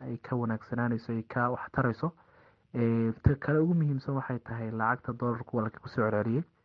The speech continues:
Ee, waxaa jirta Barclays waxa la yidhaahdo oo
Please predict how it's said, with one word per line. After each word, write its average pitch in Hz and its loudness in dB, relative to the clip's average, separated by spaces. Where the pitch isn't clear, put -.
Ee, 117 0
waxaa 135 2
jirta 110 -4
Barclays 143 2
waxa 120 -4
la 113 -4
yidhaahdo 113 -4
oo 117 -6